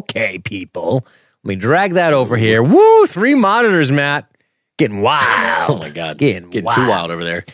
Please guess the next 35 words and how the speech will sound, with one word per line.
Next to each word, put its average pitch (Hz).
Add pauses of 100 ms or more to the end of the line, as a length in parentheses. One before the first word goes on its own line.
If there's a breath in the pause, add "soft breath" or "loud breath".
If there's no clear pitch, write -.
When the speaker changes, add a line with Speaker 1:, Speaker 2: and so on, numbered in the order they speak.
(300 loud breath)
Speaker 1:
All 95
right. 85 (120)
So, 113 (380)
uh, 95
he, 123
he 139
asked 107
you, 90
basically, 85
he 92
said 85
to, 80
to -
you, 110
Matthew, 80
he 90
said, 80 (340 soft breath)
"What 113
are 113
the 107
odds 101
that 90
Baltar 92
makes 90
to 90
the 87
end 85
of 78
the 78
series?" 80 (160)
Right? 85
Because 87
of 80
the 82
whole, 85